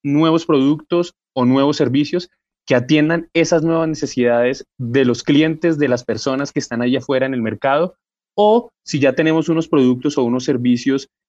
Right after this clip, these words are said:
eh, que estamos produciendo y vendiendo, revisemos cómo los podemos ajustar a estas nuevas preferencias de los consumidores. Y un tercer elemento muy importante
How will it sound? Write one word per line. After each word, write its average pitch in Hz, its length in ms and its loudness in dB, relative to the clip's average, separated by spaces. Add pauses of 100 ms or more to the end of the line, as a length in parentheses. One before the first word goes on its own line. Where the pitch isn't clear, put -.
(120)
eh, 117 600 2
que 123 60 -4
estamos 117 280 -2
produciendo 127 420 2
y 131 60 2
vendiendo, 156 640 0 (220)
revisemos 135 640 2
cómo 170 280 2
los 165 160 0
podemos 127 320 0
ajustar 147 540 -2 (260)
a 131 140 2
estas 127 340 -2
nuevas 139 600 -2
preferencias 120 580 0
de 131 80 0
los 127 140 -4
consumidores. 104 640 -6 (360)
Y 156 120 0
un 165 100 2
tercer 180 300 2
elemento 151 580 0
muy 156 280 2
importante 151 640 0